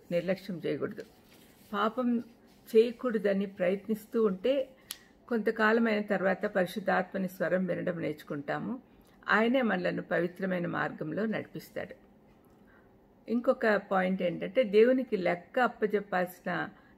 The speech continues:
జాబితాను మనం కుదించి వేయాలి. అంటే, మీకు అర్థమయ్యే దానికి ఒక వాక్యం చూపిస్తాను. రోమా పద్నాలుగు పదిలో "మనమందరము దేవుని న్యాయపీఠం ఎదుట నిలుతుము" అని వ్రాయబడి ఉంది.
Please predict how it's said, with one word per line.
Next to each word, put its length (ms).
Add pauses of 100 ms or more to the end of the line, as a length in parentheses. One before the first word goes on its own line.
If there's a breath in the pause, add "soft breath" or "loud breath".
జాబితాను 720
మనం 260
కుదించి 520
వేయాలి. 360 (580 soft breath)
అంటే, 260
మీకు 300
అర్థమయ్యే 760
దానికి 360
ఒక 140
వాక్యం 540
చూపిస్తాను. 460 (520 soft breath)
రోమా 240
పద్నాలుగు 600
పదిలో 640 (340 loud breath)
"మనమందరము 640
దేవుని 420
న్యాయపీఠం 720
ఎదుట 300 (320)
నిలుతుము" 500
అని 180
వ్రాయబడి 460
ఉంది. 220